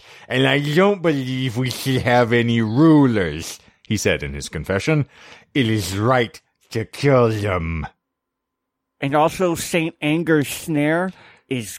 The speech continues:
Speaker 2: great. It's the best
Speaker 1: "I
Speaker 2: sounding
Speaker 1: personally
Speaker 2: snare.
Speaker 1: think Lars Ulrich is a revolutionary percussionist."
Speaker 2: You kids just aren't ready for it yet. Anyway.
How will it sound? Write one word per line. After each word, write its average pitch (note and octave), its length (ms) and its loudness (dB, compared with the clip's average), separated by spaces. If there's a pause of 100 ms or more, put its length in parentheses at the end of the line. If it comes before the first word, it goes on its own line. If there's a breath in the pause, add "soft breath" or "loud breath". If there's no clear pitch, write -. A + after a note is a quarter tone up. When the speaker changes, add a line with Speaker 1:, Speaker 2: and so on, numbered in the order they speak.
Speaker 2:
great. F#2+ 720 -16
It's - 200 -8
the - 40 -8
best A2 160 0
Speaker 1:
"I A#2 180 0
Speaker 2:
sounding D3+ 220 -4
Speaker 1:
personally C#3 800 2
Speaker 2:
snare. - 160 -10
Speaker 1:
think B2+ 240 -2
Lars G#2+ 420 2
Ulrich C3+ 560 2 (240 loud breath)
is C3+ 220 0
a B2 120 4
revolutionary A2+ 1300 4 (420 loud breath)
percussionist." G#2+ 1400 -2 (1500 soft breath)
Speaker 2:
You B2+ 120 -10
kids D#3 280 0
just C#3 160 -4
aren't A#2+ 160 -2
ready G#2+ 180 -4
for F#2 260 -16
it E2+ 60 -20
yet. E2+ 240 -20 (640 loud breath)
Anyway. F#2 300 -12